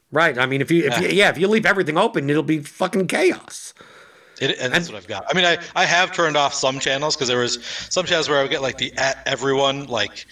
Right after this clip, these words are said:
Speaker 1: Yes.
Speaker 2: every minute there'd be a new at everyone, and I'm just like, "I don't wanna hear any of this shit." Uh, but then there are some, you know, I, I guess, like, so, like, for Awesemo, I wanna hear when there's breaking news, like,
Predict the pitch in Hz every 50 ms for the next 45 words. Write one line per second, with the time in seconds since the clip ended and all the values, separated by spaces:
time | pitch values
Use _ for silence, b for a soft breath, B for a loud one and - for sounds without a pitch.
0 | B B B 113 120 127 127 131 123 117 113 110 120 143 151 - 127 120 113 123
1 | 123 117 127 131 135 151 127 127 131 135 - - 123 123 143 139 147 147 143 127
2 | 123 120 120 123 120 135 113 - - - _ _ - - 131 127 123 120 117 113
3 | 113 120 113 120 117 127 127 123 113 107 120 113 - 113 101 - - B B B
4 | B B B B 120 113 110 101 98 98 - - _ - 139 - 160 165 165 160
5 | 147 - - 160 156 135 131 127 120 120 120 117 110 107 104 - B B B B
6 | B B B 151 165 185 175 - 170 151 - - - - - - 151 139 135 127
7 | - 151 135 127 131 127 - 131 120 120 117 120 123 120 110 104 123 120 120 117
8 | 113 110 104 - - 123 117 117 120 123 110 107 107 110 117 117 - 113 98 -